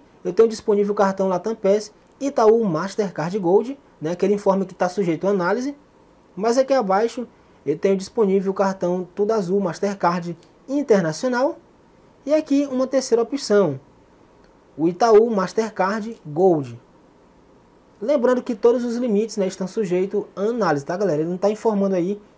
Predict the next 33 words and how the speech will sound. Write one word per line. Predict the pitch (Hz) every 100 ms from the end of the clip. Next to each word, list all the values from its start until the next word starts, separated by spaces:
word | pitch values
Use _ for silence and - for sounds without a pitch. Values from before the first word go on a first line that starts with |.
| _
qual | - 226 240
valor | 226 202
que | 202
tem | 196 185
disponível | 185 - 196 190 202 202 - - _
nesse | 135 151 -
cartão. | - 254 - 139 127 - - -
Mas | 240 285
se | 285
eu |
chegar | 285 254 247
a |
solicitar | 262 240 - 226
algum | 208 214
desses | 180 -
cartões, | 202 226 - 214 240 - _ -
provavelmente | - 254 254 233 214 220
a |
chance | 202 208 196
de | 196
aprovação | 196 202 202 180 196 196 - - -
é | 190
muito | 208 175 202 226
alta | 180 202 220 202 _ _
por | 294 285
conta | - 233
de | 226
ser | - 214
indicação | 208 202 196 196 214 - - -
do | 180 240 269 262 -
próprio | 185 214 220
aplicativo | 214 214 208 208 196
aí | 175 196